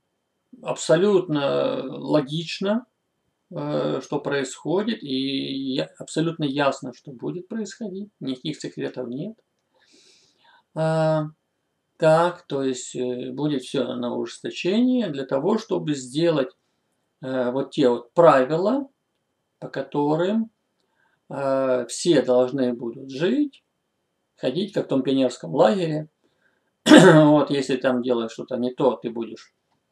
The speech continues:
э, наказан. Вот, шаг влево, шаг вправо,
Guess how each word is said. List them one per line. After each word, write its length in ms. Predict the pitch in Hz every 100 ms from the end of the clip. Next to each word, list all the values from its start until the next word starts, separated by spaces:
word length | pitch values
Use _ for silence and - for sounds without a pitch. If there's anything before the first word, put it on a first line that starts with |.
| _ _ -
э, 200 | 117 113
наказан. 760 | 123 - 202 240 190 170 165 - _ _ _ _ _ _ -
Вот, 540 | 170 156 139 135 - -
шаг 280 | - 139 120
влево, 340 | 131 123 120
шаг 200 | 123 -
вправо, 500 | - 147 123 -